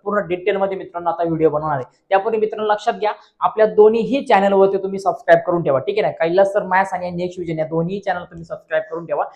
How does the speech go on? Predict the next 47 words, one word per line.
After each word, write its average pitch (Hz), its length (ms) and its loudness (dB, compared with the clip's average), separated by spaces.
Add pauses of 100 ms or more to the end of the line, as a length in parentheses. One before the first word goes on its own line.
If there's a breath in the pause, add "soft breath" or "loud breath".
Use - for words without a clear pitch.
(220 soft breath)
कारण 175 140 4
लक्षात 175 240 -2
घ्या 196 120 0
मित्रांनो, 175 360 -2
दोन्हीही 190 460 -2
चॅनलवरती 175 460 0
व्हिडिओ 160 240 2
येणार 135 180 0
आहे, 120 100 -8
ठीक - 420 -8
आहे? - 340 -2
चला, 196 140 6
आणि 170 160 2
लवकरच 202 360 4
आपली 202 220 2
बॅच 196 360 4
लॉन्च 196 260 6
होते, 185 200 -6
त्याच्याबद्दल 180 380 0
सगळ्यांना 180 400 -2
माहिती 165 200 0
देणार 196 220 4
आहे. 135 80 -6 (200)
त्यापूर्वी 175 240 -4
आता 180 100 0
आपण 208 160 -2
पेपर 190 420 2
सोडून 151 280 -6
घेऊया. 123 180 -10 (360)
चला 180 140 6
बघा 196 320 8
मित्रांनो, 220 420 4
काय 214 320 6
रे 214 60 6
आता 196 240 2 (380)
बघा, 202 160 8
आपण 208 240 4
बघतोय 202 300 -2 (100)
इंग्रजीचा 214 560 0
पेपर, 175 360 0 (400)
ठीक 233 140 -4
आहे 190 80 4
ना? 151 60 -2
काय 175 180 4
बघतोय 190 280 4
आपण 196 140 2
आता? 202 180 4